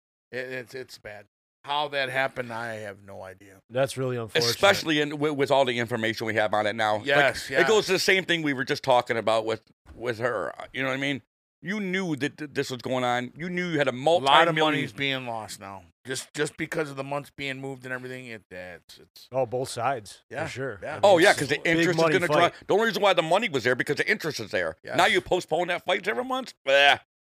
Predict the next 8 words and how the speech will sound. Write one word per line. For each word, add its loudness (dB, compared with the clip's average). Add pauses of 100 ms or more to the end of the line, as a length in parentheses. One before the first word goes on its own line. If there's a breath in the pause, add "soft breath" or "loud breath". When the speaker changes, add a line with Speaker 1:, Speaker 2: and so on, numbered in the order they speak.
(140)
Speaker 3:
Yesterday's 0
news, -6
and -4
they're 0
gonna -2
lose. 0 (180 loud breath)
They'll, 2
I, 4